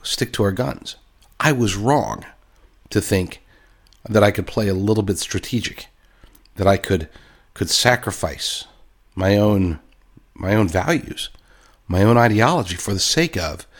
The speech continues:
attempting to squeeze out a few extra votes for Kathy McCor-, <laughs> Kathy McCormick. Uh, ooh, that would be bad.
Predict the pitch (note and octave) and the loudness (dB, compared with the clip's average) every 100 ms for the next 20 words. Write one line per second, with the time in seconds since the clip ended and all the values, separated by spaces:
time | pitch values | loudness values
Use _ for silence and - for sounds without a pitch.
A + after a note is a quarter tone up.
0 | - - - - G#2 G#2+ G#2 G#2 - - | -20 -14 -6 0 0 0 -2 -2 -2 0
1 | C3+ A2 C3 A2+ - - C3 A2 - G2+ | 0 4 2 2 -2 2 2 2 -2 0
2 | A2+ C3 - - - - _ - - _ | 0 0 -2 -8 -8 -20 _ -20 -20 _
3 | - B2+ - G#2+ G#2+ G#2+ G2 A#2 - G2 | 0 0 2 -2 0 -2 -2 -8 -10 -6
4 | G#2 - E2+ - - E2 D#2 - F#2 - | -6 -4 -6 -6 -6 -6 -8 -2 -2 -2
5 | - - - - G2 D#2+ E2 G2+ G2 D#2+ | -14 -20 -20 -6 -4 -2 -2 0 -2 -2
6 | F#2+ F2 - G1+ | -6 -6 -8 -10